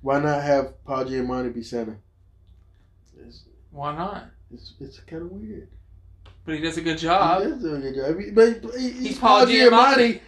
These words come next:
Speaker 1: as Santa.
Speaker 2: Hey, if
Speaker 1: He
Speaker 2: he can
Speaker 1: just
Speaker 2: play in Big Fat Liar, he can play Santa.
Speaker 1: Yeah, but he plays Paul Giamatti. He's playing himself. Just he talks like he's Paul Giamatti. To have him just be Santa Claus.
Speaker 2: Yeah, it's great. You know, what's the problem?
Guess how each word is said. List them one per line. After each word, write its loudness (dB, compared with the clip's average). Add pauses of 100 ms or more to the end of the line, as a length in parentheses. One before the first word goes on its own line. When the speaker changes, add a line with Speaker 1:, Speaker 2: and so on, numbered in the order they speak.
(100)
Speaker 1:
as -2
Santa. 2 (760)
Speaker 2:
Hey, -12
if -14
Speaker 1:
He 0
Speaker 2:
he 2
can -6
Speaker 1:
just -6
Speaker 2:
play 4
in -2
Big 0
Fat 0
Liar, 2
he -2
can -10
play -6
Santa. -8 (440)
Speaker 1:
Yeah, -8
but 0
he 6
plays 2 (200)
Paul -2
Giamatti. 2
He's 0
playing 0
himself. 2 (440)
Just 2
he -2
talks 0
like 0
he's -6
Paul 4
Giamatti. 2 (600)
To 4
have 8
him -8
just -6
be 6
Santa 0
Claus. -2
Speaker 2:
Yeah, -8
it's -16
great. -8
You -14
know, -8
what's -12
the -18
problem? -2